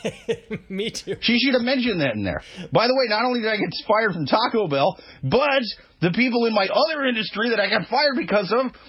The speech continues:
Speaker 2: they're spanking it for free. For free.
Speaker 1: That's a goddamn good argument. See?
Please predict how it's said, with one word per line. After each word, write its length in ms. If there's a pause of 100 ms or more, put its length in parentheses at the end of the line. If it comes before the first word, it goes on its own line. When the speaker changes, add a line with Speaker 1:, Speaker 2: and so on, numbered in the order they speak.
(160)
Speaker 2:
they're 140
spanking 460
it 120
for 100
free. 580 (180)
For 100
free. 560 (640)
Speaker 1:
That's 280
a 40
goddamn 500
good 220
argument. 560
See? 480